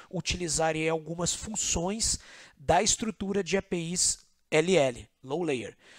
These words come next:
Nos demais, nós vamos utilizar, claro, a nossa A P I Hall, né, que é uma A P I que ela vai facilitar muito a vida do desenvolvedor, ela é muito completa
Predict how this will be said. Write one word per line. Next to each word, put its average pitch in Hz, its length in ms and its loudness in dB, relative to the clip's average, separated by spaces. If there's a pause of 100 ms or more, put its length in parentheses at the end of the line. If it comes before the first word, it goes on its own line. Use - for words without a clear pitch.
(140)
Nos 226 260 2
demais, 196 360 2
nós 202 140 -4
vamos 175 200 -6
utilizar, 190 600 0
claro, 151 460 2 (280)
a 131 140 -8
nossa 139 460 0
A 135 120 -2
P - 160 -6
I 139 200 -6 (100)
Hall, 147 500 4 (300)
né, 135 220 -2
que - 160 -6
é 139 40 -2
uma 143 140 -6
A - 20 -4
P - 140 -6
I 147 240 -4 (160)
que - 80 -4
ela 143 100 -2
vai 147 80 -2
facilitar 151 560 0
muito 202 300 -4
a 170 40 2
vida 160 260 -6
do 147 120 -18
desenvolvedor, 147 760 -2
ela 139 160 -4
é - 20 -4
muito 147 440 -4
completa 170 640 2